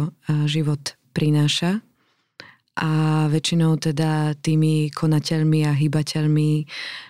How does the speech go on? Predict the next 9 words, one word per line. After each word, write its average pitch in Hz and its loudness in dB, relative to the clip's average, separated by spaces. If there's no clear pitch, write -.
a, 156 0
s 147 -2
rôznymi 151 0
stavmi 151 0
a 147 0
osudmi 151 -2
sú - -4
ľudia. 139 -2
Čiže 143 -4